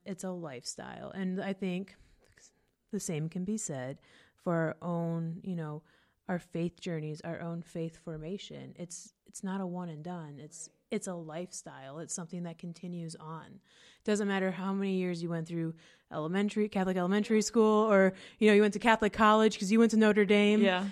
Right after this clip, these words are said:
Speaker 1: you know, a-, and all of these things. It's not about, you know, you check off the boxes. It's about really embracing it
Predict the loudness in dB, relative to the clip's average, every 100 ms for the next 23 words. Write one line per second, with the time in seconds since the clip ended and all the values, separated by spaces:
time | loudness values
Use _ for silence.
0 | -2 2 6 6 4 2 -2 -2 2 2
1 | 2 0 0 2 2 2 0 0 -2 -2
2 | -6 -4 -4 -4 -6 -4 -2 -2 -4 -6
3 | _ -20 -20 _ _ _ -4 -2 -2 -2
4 | -4 -6 -6 -4 -6 -6 -10 -6 -6 -8
5 | -8 -6 -6 -6 -10 -10 -6 -6 -6 -6
6 | -4 -2 0 2 2 2 -2 -6 _ _
7 | _ -4 -2 -2 -4 -2 -2 -4 -6 -8
8 | -8 -10 -12 -14